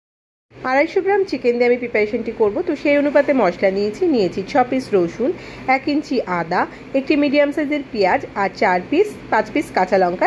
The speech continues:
এটা মিক্সিতে দিয়ে একটু দানা দানা করে পেস্ট করে নেব, মিহি পেস্ট কিন্তু করব না। দেখুন একটু দানা দানা করে paste করে নিয়েছি।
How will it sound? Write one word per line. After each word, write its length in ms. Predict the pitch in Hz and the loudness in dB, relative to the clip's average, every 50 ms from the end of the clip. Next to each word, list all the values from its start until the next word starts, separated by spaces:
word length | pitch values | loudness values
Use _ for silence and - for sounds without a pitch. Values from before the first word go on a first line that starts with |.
| 415 381 | 2 2
এটা 120 | - 233 214 220 | 2 0 0 0
মিক্সিতে 360 | 226 226 - - 294 269 294 247 214 | 0 -2 -2 -4 -2 -2 -2 -2 0
দিয়ে 120 | 226 302 - - | 2 0 0 0
একটু 140 | 247 - 254 220 202 | -2 -4 -2 0 2
দানা 200 | 226 214 214 240 254 | 2 2 4 4 4
দানা 160 | 262 247 254 240 247 | 4 4 2 2 0
করে 140 | 208 214 294 453 - - - | 2 2 2 2 0 -2 0
পেস্ট 220 | 196 175 175 - - - | 0 0 0 -4 -4 -2
করে 140 | 202 202 202 202 | 0 0 0 0
নেব, 100 | 208 220 330 349 285 | 0 0 0 2 2
মিহি 180 | 254 285 302 302 - | 2 2 0 2 2
পেস্ট 180 | 240 196 196 - - | 2 2 0 -2 -4
কিন্তু 180 | 214 202 220 302 415 - | -6 -4 -2 -2 0 2
করব 220 | 247 180 156 135 151 147 135 | 2 2 2 2 -2 -6 -6
না। 80 | - - - - - - - - - - - - _ _ _ _ _ _ _ - - - - 269 294 | -8 -12 -14 -10 -4 -2 -2 -2 -4 -10 -18 -20 _ _ _ _ _ _ _ -18 -12 -4 0 0 0
দেখুন 260 | 311 302 - 285 339 392 - 262 | 0 2 2 0 2 2 2 0
একটু 160 | 254 254 - 254 220 | 0 0 -2 0 2
দানা 160 | 247 220 220 233 | 2 2 4 2
দানা 160 | 247 247 254 254 262 | 2 2 2 2 2
করে 120 | 269 262 262 262 | 2 2 2 2
paste 220 | 214 180 175 - - - | 0 0 -2 -4 -6 -2
করে 160 | 202 190 190 190 196 | -2 0 0 0 0
নিয়েছি। 340 | 196 190 185 185 - - | 0 -2 -2 -4 -2 0